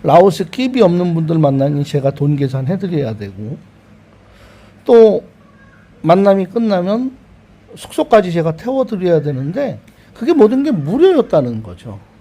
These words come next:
그래서 요즘은 사양을 합니다. 근데 최근 들어서 한국 사회가 어려워서 그런지 그런 문의가 정말 많이 옵니다. 다 응답은 해드립니다.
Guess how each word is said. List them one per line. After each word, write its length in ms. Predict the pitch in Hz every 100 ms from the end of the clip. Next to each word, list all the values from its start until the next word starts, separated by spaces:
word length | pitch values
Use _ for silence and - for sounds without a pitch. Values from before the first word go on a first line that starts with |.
| _ _ _ _ _ _
그래서 220 | - 190
요즘은 340 | 160 151 175 180
사양을 440 | 240 240 208 196
합니다. 460 | 214 185 131 101 92 _ - - - - - - _
근데 320 | - 208 254 247
최근 560 | - 339 339 370 339
들어서 520 | 269 226 196 185 240
한국 640 | 240 302 330 320 294 - -
사회가 480 | - 247 240 226 214
어려워서 920 | 151 190 269 285 247 208 190 170 190
그런지 680 | 165 156 143 147 285 226 107 - _ _ - - _ _ -
그런 360 | 254 349 349
문의가 380 | 226 220 247 269
정말 360 | 320 370 403 370
많이 320 | 208 208 233
옵니다. 600 | 165 156 160 156 123 117 - -
다 220 | - 254
응답은 480 | 247 294 302 262 254
해드립니다. 600 | 277 277 220 156 139 123